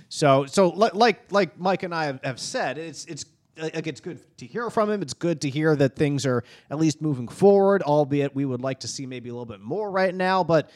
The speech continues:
but it, it doesn't matter what we want to think. Like, Shaquille is taking things very much on, on doctor's time this time and, and moving very slowly along with this rehab.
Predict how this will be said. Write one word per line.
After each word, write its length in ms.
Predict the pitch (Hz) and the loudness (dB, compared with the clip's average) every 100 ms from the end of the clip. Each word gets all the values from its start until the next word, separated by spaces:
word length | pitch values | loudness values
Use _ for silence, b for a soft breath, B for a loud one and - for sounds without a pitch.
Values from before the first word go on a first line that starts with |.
| b b | b b
but 140 | 147 143 | 0 0
it, 180 | 151 143 | -4 -2
it 100 | 143 | 2
doesn't 240 | 240 170 | 2 2
matter 180 | 208 160 | 0 0
what 200 | 143 127 | -2 -6
we 100 | 160 | -8
want 320 | 127 156 - | -6 -8 -8
to 60 | 113 | -16
think. 260 | 110 101 | -18 -12
Like, 160 | 127 113 | -8 -8
Shaquille 400 | - - 196 170 | -8 -6 -4 -4
is 80 | - | -4
taking 300 | 165 139 123 | -8 -8 -12
things 260 | 147 139 | -12 -10
very 320 | 107 156 156 | -6 0 0
much 320 | 143 139 - 135 | 2 0 0 -4
on, 420 | 131 123 120 117 - | -4 -2 -6 -12 -6
on 240 | 123 120 104 | -4 -4 -2
doctor's 480 | 160 175 - 127 | 0 0 -2 -12
time 340 | - 131 117 117 | -6 -4 -4 -6
this 180 | 113 - | -12 -8
time 360 | 120 110 113 | -4 -4 -6
and, 100 | 110 | -8
and 360 | 110 120 110 107 107 | -10 -12 -12 -18 -14
moving 360 | 139 147 131 113 | -6 -6 -6 -8
very 400 | 104 156 135 127 | -4 -2 -2 -8
slowly 420 | - 135 117 104 | -10 -10 -10 -14
along 380 | 101 101 104 101 135 | -18 -18 -20 -20 -16
with 220 | 139 135 | -14 -14
this 180 | 107 104 | -20 -20
rehab. 220 | 98 | _